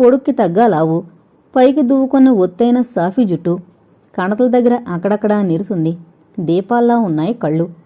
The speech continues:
అతని చూపులో, అతను నిల్చున్న తీరులో, అతని మాటల్లో గాంభీర్యం, దయ ఉన్నాయి. అతని అసిస్టెంట్ రాజుకి పాతికేళ్ల పైనుంటాయి. సన్నగా, పొడుగ్గా ఉన్నాడు.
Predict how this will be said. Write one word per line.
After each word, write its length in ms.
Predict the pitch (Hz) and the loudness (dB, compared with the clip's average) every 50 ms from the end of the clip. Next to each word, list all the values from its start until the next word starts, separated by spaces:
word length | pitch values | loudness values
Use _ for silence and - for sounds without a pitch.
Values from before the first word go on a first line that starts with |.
| _ _ _ _ _ _ _ _ - 254 | _ _ _ _ _ _ _ _ -6 -6
అతని 320 | 240 240 247 240 240 233 240 - 262 | -4 0 0 2 2 0 0 -2 -4
చూపులో, 440 | 262 262 269 254 240 240 240 240 240 240 - _ - | -2 0 2 4 4 4 4 2 -2 -8 -16 _ -6
అతను 300 | 240 233 226 240 233 226 220 | -6 -4 -2 0 0 0 0
నిల్చున్న 440 | 208 196 214 240 240 277 254 247 | 0 0 0 0 0 0 0 0
తీరులో, 540 | 233 240 220 220 233 240 226 220 220 220 226 226 - - _ _ _ - | 0 -2 -2 0 0 2 2 4 2 2 0 -2 -10 -20 _ _ _ -8
అతని 300 | 196 196 196 208 202 202 | -8 -6 -4 -2 -2 -2
మాటల్లో 680 | 190 170 160 160 180 190 226 220 226 220 208 202 214 208 - - | 0 -2 -2 -2 -2 -2 0 2 2 4 2 2 0 -4 -8 -8
గాంభీర్యం, 720 | 196 160 180 180 190 202 208 226 220 220 220 214 214 214 175 | -6 -4 -2 -2 0 0 2 2 2 2 2 2 2 0 0
దయ 200 | 160 156 170 208 | 0 0 2 2
ఉన్నాయి. 480 | 240 220 180 156 160 165 170 170 170 - _ _ _ _ _ _ _ _ _ _ _ _ _ - 262 | 2 0 0 0 0 0 -2 -2 -4 -8 _ _ _ _ _ _ _ _ _ _ _ _ _ -4 -4
అతని 300 | 254 247 262 254 262 254 - - | -2 0 2 2 2 0 -2 -6
అసిస్టెంట్ 520 | 208 185 - 254 240 - - 277 277 247 - | -10 -6 -6 -6 -6 -2 0 2 2 2 2
రాజుకి 540 | - 160 170 202 220 220 - 170 180 233 254 | 2 0 0 0 -2 -2 -2 0 0 0 -2
పాతికేళ్ల 680 | - - 190 180 175 175 180 175 170 170 170 185 208 214 | -2 -2 -2 -2 -2 -2 -4 -4 -2 -2 0 0 0 -2
పైనుంటాయి. 680 | 214 180 165 180 233 214 180 - 156 165 170 180 - - _ _ _ _ _ _ _ | -2 -2 -2 -2 -2 -2 -2 -2 -2 -2 -2 -4 -6 -14 _ _ _ _ _ _ _
సన్నగా, 540 | - - 202 180 170 175 185 190 196 202 202 | -10 -6 -4 -2 -2 -2 -2 -2 -2 -2 -2
పొడుగ్గా 480 | 196 196 - 180 175 185 202 202 247 233 | -2 -4 -4 -2 -2 -2 0 0 0 0
ఉన్నాడు. 340 | 190 160 156 165 165 170 | 2 0 0 0 0 -2